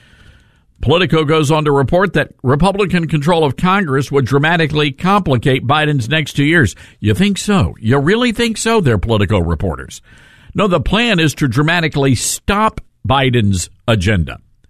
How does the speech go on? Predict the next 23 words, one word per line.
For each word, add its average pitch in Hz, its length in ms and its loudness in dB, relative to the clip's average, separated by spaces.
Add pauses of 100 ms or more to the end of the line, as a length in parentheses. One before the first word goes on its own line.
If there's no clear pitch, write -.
(140)
dead 185 280 0
in 175 80 0
its 156 200 -2
tracks. - 640 -4 (720)
And 120 160 0
that's 180 220 -2
going 196 320 0
to 143 80 0
happen, 139 440 0
ladies 117 360 -2
and 104 100 -2
gentlemen, 113 360 -2
if 139 120 -2
the 127 100 -6
Republicans 127 800 0
win, 147 340 0
and 120 220 0
they 127 140 0
win 131 300 0
big 131 280 0
on 123 220 0
Election 117 460 0
Day. 90 280 0